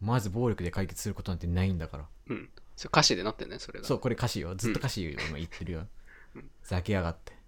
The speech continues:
Speaker 2: うん。
Speaker 1: お前今どこにいんだ？
Speaker 2: ああ、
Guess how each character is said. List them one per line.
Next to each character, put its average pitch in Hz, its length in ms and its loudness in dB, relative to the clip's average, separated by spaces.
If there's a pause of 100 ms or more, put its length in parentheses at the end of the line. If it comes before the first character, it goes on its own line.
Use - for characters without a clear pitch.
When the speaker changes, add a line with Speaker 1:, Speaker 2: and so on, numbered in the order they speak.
Speaker 2:
う - 60 -10
ん。 - 140 -14 (1300)
Speaker 1:
お 98 140 -2
前 104 180 4
今 98 120 4
ど 104 140 2
こ 104 120 6
に 92 100 4
い - 20 2
ん 85 80 2
だ？ 76 200 -6 (560)
Speaker 2:
あ - 40 -8
あ、 - 40 -4